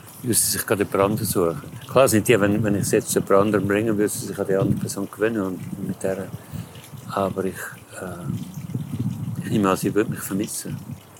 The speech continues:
Es gibt ja all die Geschichten mit dem Hund auch am Bahnhof, mit so einem Professor, wo in der Stadt schafft und in einem kleinen Ort wohnt, mit einem Bahnhof.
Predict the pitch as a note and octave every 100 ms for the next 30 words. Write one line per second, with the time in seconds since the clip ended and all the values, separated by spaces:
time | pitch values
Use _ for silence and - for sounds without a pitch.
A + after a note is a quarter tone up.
0 | - - - - - - - - - -
1 | - - - - - - - - - -
2 | - - - - - - - - - -
3 | - - - E2 G2 - - - G#2+ -
4 | - G2+ G2 G#2 G2 - G2+ G#2+ G#2 G2
5 | F#2+ F#2+ F#2+ G2+ G#2+ G#2 G#2 - - -
6 | - A2 G#2 G2+ G#2 G2 G#2+ G#2+ - -
7 | A#2+ B2+ A#2+ - - - - - - -
8 | - G#2 G2+ A#2 - - - - - -
9 | - - - G2+ - G#2+ - A#2 A2+ A#2+
10 | G2+ G2+ G2+ A2 G2+ A2 G#2 B2 - B2+
11 | C3+ G2+ G2+ F#2 G2+ A2 A#2